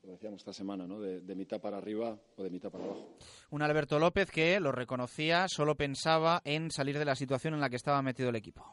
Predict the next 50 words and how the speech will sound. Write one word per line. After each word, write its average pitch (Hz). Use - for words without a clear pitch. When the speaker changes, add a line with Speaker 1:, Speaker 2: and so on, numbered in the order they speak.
Speaker 1:
Sí, -
posiblemente, 101
¿no? 110
Lo 104
que -
pasa 107
es 110
que 104
cuando 110
estás 110
metido 107
en 107
estas 101
situaciones, 110
lo 101
único 104
que 101
estás 95
pensando 107
es -
salir. 98
A 92
partir 104
de 104
ahí, 120
la 107
temporada 107
que 107
viene 110
empezarán 104
todos 107
desde 98
cero 104
puntos, 131
eh, 92
se -
planificará 98
un 104
nuevo 101
equipo 135
y 107
empezaremos 95
todos 95
desde, 95
desde 98
el 98
principio, 92
con 90
lo 92
cual, 110